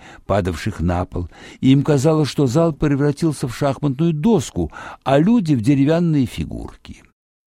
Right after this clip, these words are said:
И вот быструю жигу сменила унылая павана. Светлый гавот уступил место тяжёлой алеманде и грустному миньону.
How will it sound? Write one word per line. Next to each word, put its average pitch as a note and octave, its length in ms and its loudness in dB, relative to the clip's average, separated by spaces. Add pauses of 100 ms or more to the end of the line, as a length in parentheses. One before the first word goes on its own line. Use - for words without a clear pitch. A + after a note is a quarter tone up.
(400)
И D#3 140 6
вот A3+ 240 2
быструю C#3+ 640 2
жигу G3 480 0
сменила D3+ 540 2
унылая B2+ 1000 2 (260)
павана. C#2 800 -4 (460)
Светлый E3 560 2
гавот D#3 400 2
уступил D3+ 440 0
место C#3+ 400 0
тяжёлой B2+ 600 0 (180)
алеманде A2+ 760 0
и - 200 -8
грустному C3+ 640 -2
миньону. C#2+ 720 -4